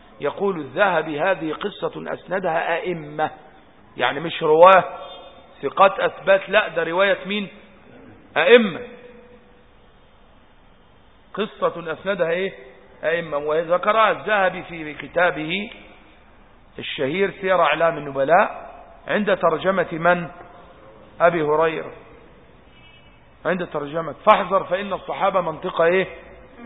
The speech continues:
منطقة محرمة وأرض شوك. واضح؟ وأرض إيه؟ وهنا أنبه الطلبة إلى دقيق الأدب.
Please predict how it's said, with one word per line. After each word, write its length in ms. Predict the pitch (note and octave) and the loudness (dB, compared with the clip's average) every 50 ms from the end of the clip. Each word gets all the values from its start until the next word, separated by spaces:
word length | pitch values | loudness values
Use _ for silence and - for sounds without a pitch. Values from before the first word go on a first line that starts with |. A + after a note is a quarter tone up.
| - - - - - | -18 -18 -18 -16 -12
منطقة 360 | - C3+ C3+ B2+ F#3 F3 - F3 | -10 -10 -8 -8 -4 0 0 0
محرمة 680 | E3 C3+ - - F3 E3+ E3 F3+ A3 A#3 A3 D3+ - - - - - - - - - - - - - - - - - - - - - - - - - - - - - - - - - - - - - - - - - - - - - - - | 0 0 -2 0 0 2 6 6 6 6 6 2 -2 -4 -12 -16 -18 -20 -20 -20 -20 -20 -20 -20 -20 -20 -20 -20 -20 -20 -20 -20 -20 -20 -20 -20 -20 -20 -20 -20 -20 -20 -20 -20 -20 -20 -20 -20 -20 -20 -20 -20 -20 -20 -20 -20 -20 -16 -8
وأرض 440 | A#2 C3+ D#3+ F3+ G3+ G3+ E3+ E3+ D#3+ | -6 -2 2 2 2 2 2 -2 -6
شوك. 380 | - - F#3 A3 B3 B3 G3 - - - - - - - - - - - - - - - - - - - - - - - - - - - - - - - - - - - - - - - - - - - | -2 2 4 4 4 4 2 -6 -10 -14 -16 -14 -14 -14 -14 -14 -20 -20 -20 -20 -20 -20 -20 -20 -20 -20 -20 -20 -20 -20 -20 -20 -20 -20 -20 -20 -20 -20 -20 -20 -20 -20 -20 -20 -20 -20 -20 -20 -12 -2
واضح؟ 520 | - C#3+ D#3 C#3+ C#3 C#3+ E3 - - - - - - - - - - - - - - - - - - - - - | 4 6 8 8 8 4 2 -2 -2 -8 -14 -16 -18 -18 -20 -20 -20 -20 -20 -20 -20 -20 -20 -20 -20 -14 -6 0
وأرض 340 | C3 D#3 F3+ F#3 F3 F3 | 4 6 6 6 6 2
إيه؟ 240 | D#3+ E3 F3+ F#3+ F3+ - - - - - - - - - - - - - | 0 0 0 0 0 -2 -8 -16 -18 -20 -20 -20 -20 -20 -20 -20 -16 -8
وهنا 360 | B2 B2 C#3 E3+ F#3+ F#3+ F3+ E3+ | -2 0 0 2 2 2 2 2
أنبه 340 | F3 G3 A3 F#3+ F3 F#3 | 2 0 0 0 0 -4
الطلبة 400 | E3 - - G3 G3+ G3+ F#3 F3 | -4 -2 0 2 4 4 4 2
إلى 200 | E3 D#3 D#3 D3+ | 2 -2 -2 -6
دقيق 340 | C#3+ C#3 C#3+ - - G#2+ - - | -4 -4 -6 -6 -6 -12 -10 -10
الأدب. 360 | E3 D#3+ E3 F3+ F3+ D#3 C#3+ | -8 -2 0 0 2 2 0